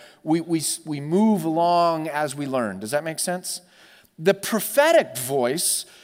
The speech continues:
uh, comes along and elicits a strong response. And, and oftentimes, when the prophetic voice is uttered,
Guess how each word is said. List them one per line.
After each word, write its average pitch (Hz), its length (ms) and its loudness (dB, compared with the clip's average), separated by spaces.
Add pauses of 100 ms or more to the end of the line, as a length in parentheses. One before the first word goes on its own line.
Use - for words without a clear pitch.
(760)
uh, 170 180 6
comes 226 400 0
along 208 520 4 (100)
and 170 420 -2
elicits 190 600 0
a 156 60 -6
strong 196 600 0
response. 143 880 -2 (580)
And, 165 500 -2
and 175 180 0
oftentimes, 160 1200 0 (160)
when 143 180 -2
the 151 80 -4
prophetic 180 500 0
voice 160 380 0
is 123 160 -8
uttered, 139 460 2